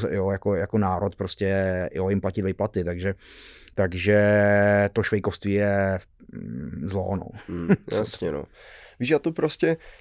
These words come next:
Speaker 2: se na to snažím vždycky na tyhle ty události dívat očima té doby, jo. V té době ti kluci chtěli tu zem bránit. A
Speaker 1: Hmm,
Speaker 2: myslím si,
Speaker 1: hmm.
Speaker 2: že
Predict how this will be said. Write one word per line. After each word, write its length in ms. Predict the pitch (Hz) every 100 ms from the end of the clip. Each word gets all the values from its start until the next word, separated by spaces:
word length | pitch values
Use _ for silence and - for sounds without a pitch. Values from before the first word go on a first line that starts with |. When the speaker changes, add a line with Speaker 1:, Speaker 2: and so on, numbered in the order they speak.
| -
Speaker 2:
se 160 | -
na 100 | 123
to 300 | 127 143 135
snažím 420 | - 120 123 139 127
vždycky 340 | 107 - 120
na 80 | 117
tyhle 220 | 117 113
ty 160 | 127 -
události 520 | 107 101 107 - 107
dívat 340 | 104 104 101 - _
očima 460 | 104 - 110 110 110
té 200 | 113 110
doby, 300 | 113 107 52
jo. 180 | 53 -
V 80 |
té 120 | - 110
době 320 | 110 113 113
ti 180 | - 110
kluci 580 | 113 113 - 107 104 -
chtěli 460 | - - 117 113 107
tu 160 | 101
zem 240 | 90 87 87
bránit. 460 | 87 82 76 50 - - 101
A 140 | 92
Speaker 1:
Hmm, 120 | 90
Speaker 2:
myslím 300 | 101 - 113
si, 80 | 98
Speaker 1:
hmm. 80 | 110
Speaker 2:
že 280 | 113 113